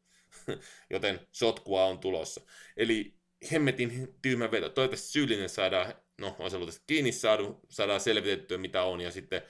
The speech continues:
antakoon rangaistuksen tässä vaiheessa. Ö, mä en itse asiassa tiedä, onko tässä nyt, onko kansanedustajien terveyteen kohdistuvat hyökkäykset, jotka on ihan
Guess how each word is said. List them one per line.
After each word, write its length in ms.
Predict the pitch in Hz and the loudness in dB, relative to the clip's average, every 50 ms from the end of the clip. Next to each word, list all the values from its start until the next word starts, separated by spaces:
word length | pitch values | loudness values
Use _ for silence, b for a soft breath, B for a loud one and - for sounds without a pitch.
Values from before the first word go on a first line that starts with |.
| B B - | B B -10
antakoon 360 | - 87 87 92 101 104 98 | -8 -6 -4 -2 0 0 0
rangaistuksen 720 | 95 101 98 90 87 80 76 - - - - - - - - | 0 0 -2 -2 -4 -6 -8 -10 -12 -16 -18 -16 -16 -14 -12
tässä 320 | - 69 - - - - | -12 -10 -10 -10 -12 -12
vaiheessa. 460 | - 50 - - 95 - - - - - _ b b b b b b b b - - | -14 -16 -16 -18 -16 -16 -16 -16 -18 -20 _ b b b b b b b b -6 -4
Ö, 160 | 92 - - - _ _ - | -4 -4 -6 -12 _ _ -2
mä 80 | 127 | 2
en 80 | 131 139 | 2 2
itse 140 | 147 143 160 | 2 0 -2
asiassa 160 | 143 131 - | -4 -2 0
tiedä, 220 | - 135 123 107 | 2 4 6 6
onko 140 | 110 110 104 | 6 4 2
tässä 220 | - - - - 110 | -2 -6 -6 -6 -6
nyt, 280 | 104 104 - - - _ _ _ _ _ _ _ _ _ _ - - - | -6 -8 -10 -16 -20 _ _ _ _ _ _ _ _ _ _ -20 -18 -14
onko 160 | - 101 101 - | -12 -12 -4 0
kansanedustajien 880 | - 117 117 104 120 104 101 98 95 - - 104 101 98 95 98 95 - - - _ _ - - | 2 2 4 4 4 4 4 2 0 -2 0 2 2 2 2 2 -2 -4 -8 -16 _ _ -4 0
terveyteen 580 | - 110 101 98 98 101 95 90 - 92 90 87 | 2 2 2 2 0 0 0 0 0 -2 0 0
kohdistuvat 560 | - 95 95 90 90 - - 95 95 - - | 0 0 0 0 -4 -4 -4 -4 -2 -2 0
hyökkäykset, 380 | 101 95 90 - 95 - - | 0 0 0 -2 -4 -6 -6
jotka 240 | - 92 - - 98 | -8 -8 -4 -2 0
on 100 | 95 95 | 0 2
ihan 180 | 95 104 98 | 0 0 -2